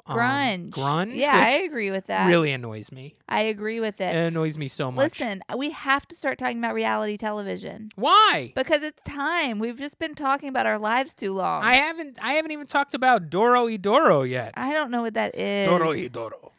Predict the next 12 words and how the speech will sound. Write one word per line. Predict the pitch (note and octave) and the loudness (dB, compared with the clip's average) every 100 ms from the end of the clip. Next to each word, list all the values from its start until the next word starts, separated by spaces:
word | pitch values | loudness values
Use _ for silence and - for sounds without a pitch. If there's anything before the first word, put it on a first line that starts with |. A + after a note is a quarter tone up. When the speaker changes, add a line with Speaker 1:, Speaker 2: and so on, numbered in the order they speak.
| _ - | _ -16
Speaker 1:
S-, | |
um, | - E3+ D#3+ D3+ D3+ D3 D3 D3+ D#3 - | 0 4 4 4 2 2 0 -4 -10 -2
hey, | D4+ F4+ - | 0 0 -6
I'm | G3+ | -6
allowed | E3+ - G#3+ | -4 -2 -4
to | |
say | G#3 D4 | 4 4
it. | G#3+ | 4
That's | D3+ - | -2 -2
how | F3+ | 0
the | E3 | 0
guy, | D#3+ G3 F#3+ | -2 -2 -2